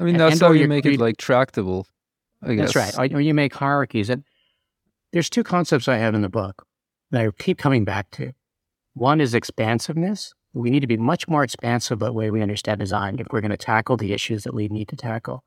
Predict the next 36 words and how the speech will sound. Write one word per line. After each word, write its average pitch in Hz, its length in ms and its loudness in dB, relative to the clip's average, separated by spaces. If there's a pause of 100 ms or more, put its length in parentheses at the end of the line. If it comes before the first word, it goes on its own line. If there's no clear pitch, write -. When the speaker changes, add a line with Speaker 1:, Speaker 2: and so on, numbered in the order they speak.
(380)
Speaker 2:
We 160 60 0
need 180 60 4
to 175 80 4
be 143 40 6
much 139 240 2
more 156 140 0
generous 113 600 0
about 113 360 -2
who 156 300 -2
is 123 120 0
designing 117 520 -2
and 98 180 -6
what 123 180 4
is 117 140 -2
designing. 104 540 -4 (220)
Speaker 1:
Mm. 120 260 -6 (100)
Speaker 2:
Um, 110 320 2 (100)
and, 127 240 -2 (140)
and 139 100 -2
the 170 40 2
other 226 100 0
one 214 100 2
is, 135 140 -2 (160)
at 139 80 -4
the 135 80 0
same 175 200 2
time, 120 220 2
it 120 80 2
seems 120 240 -2
kind 120 140 0
of 110 60 -4
contradictory, 117 400 -2
but 117 140 -2
we 117 120 0
need 127 140 2
humility. 107 580 -4